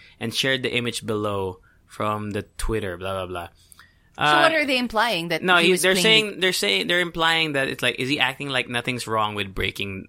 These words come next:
Speaker 1: after breaking the law, crashing into another person's car and hurting them? Uh, it's like he, it's parang wala lang nangyari. He just posted video game
Speaker 2: Mm.
Speaker 1: footage.
Speaker 2: No, but I mean, what do you want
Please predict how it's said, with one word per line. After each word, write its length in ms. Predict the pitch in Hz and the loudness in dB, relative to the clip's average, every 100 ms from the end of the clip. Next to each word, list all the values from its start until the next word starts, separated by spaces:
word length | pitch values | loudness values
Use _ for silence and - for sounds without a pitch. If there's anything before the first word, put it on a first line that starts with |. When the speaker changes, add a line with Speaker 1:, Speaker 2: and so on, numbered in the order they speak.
| - | -6
Speaker 1:
after 240 | 113 - 110 | -4 -2 -2
breaking 360 | 110 107 110 | -2 -2 -4
the 80 | 101 | -4
law, 280 | 92 87 92 | -4 -6 -8
crashing 400 | - 113 110 110 | -4 -2 -2 -4
into 100 | 104 101 | -4 -4
another 220 | 101 101 | -4 -6
person's 320 | 104 98 98 | -6 -8 -8
car 160 | - 92 | -6 -6
and 160 | 95 | -6
hurting 400 | 95 95 92 92 | -8 -10 -10 -14
them? 220 | 85 85 - _ _ _ _ _ - | -16 -18 -20 _ _ _ _ _ -6
Uh, 640 | 107 104 101 101 101 101 - | -2 0 0 0 -2 -2 -4
it's 160 | - - | -6 0
like 160 | 151 147 | 0 0
he, 180 | 143 135 | -6 -4
it's 140 | 151 175 | -6 0
parang 220 | 196 202 | 2 4
wala 240 | 185 175 | 4 4
lang 160 | 170 156 | 4 0
nangyari. 320 | 143 113 95 | 2 2 0
He 60 | 107 | -2
just 160 | 120 - | -4 -2
posted 280 | 123 123 110 | -2 -2 -2
video 160 | 113 | -2
game 180 | 107 107 | -2 -2
Speaker 2:
Mm. 40 | 90 | -4
Speaker 1:
footage. 300 | 95 92 - - 381 | -6 -8 -12 -10 0
Speaker 2:
No, 160 | 427 | 2
but 160 | 349 359 | 2 2
I 100 | 370 | 2
mean, 200 | 370 349 | 2 2
what 120 | 277 349 | 2 4
do 80 | 277 | 4
you 120 | 277 | 4
want 220 | 233 247 | 2 0